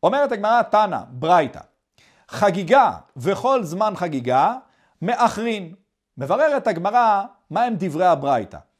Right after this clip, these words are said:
"בישלמה חגיגה", דאי מיקלא בשבתא מאחרינן לבתר שבתא.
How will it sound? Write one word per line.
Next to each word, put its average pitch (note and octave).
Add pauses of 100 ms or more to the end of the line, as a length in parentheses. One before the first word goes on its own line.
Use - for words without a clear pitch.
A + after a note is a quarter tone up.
(160)
"בישלמה F3+
חגיגה", D#3+ (360)
דאי E3+
מיקלא F3+
בשבתא D#3+
מאחרינן D#3+
לבתר B3
שבתא. A2+